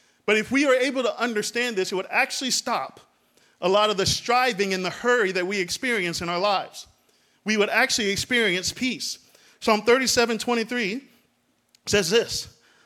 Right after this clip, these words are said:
"The Lord directs the steps of the godly. He delights in every detail of their lives."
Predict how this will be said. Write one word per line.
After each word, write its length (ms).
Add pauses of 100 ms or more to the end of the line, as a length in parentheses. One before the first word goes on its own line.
(140)
"The 100
Lord 360
directs 600 (240)
the 100
steps 720 (340)
of 140
the 60
godly. 460 (580)
He 180
delights 760 (240)
in 240
every 540
detail 880 (240)
of 160
their 160
lives." 500